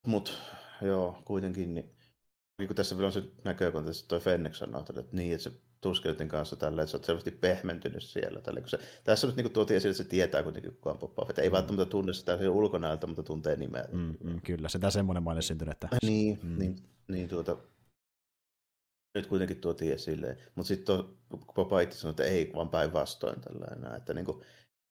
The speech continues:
Speaker 1: oikein pärjää ilman heimoa tällä, että se tuli niinku selväksi. Ja
Speaker 2: Mm,
Speaker 1: näin.
Speaker 2: mm.
Speaker 1: Se,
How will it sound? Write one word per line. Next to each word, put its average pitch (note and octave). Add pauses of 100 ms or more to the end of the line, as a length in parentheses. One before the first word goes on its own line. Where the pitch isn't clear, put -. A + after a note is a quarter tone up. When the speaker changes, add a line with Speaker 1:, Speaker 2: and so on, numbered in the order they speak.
(300)
Speaker 1:
oikein F2+
pärjää F2
ilman E2
heimoa D#2
tällä, -
että C2+
se -
tuli -
niinku C#2
selväksi. -
Ja -
Speaker 2:
Mm, F#2
Speaker 1:
näin. F2+ (140)
Speaker 2:
mm. F2+ (400)
Speaker 1:
Se, -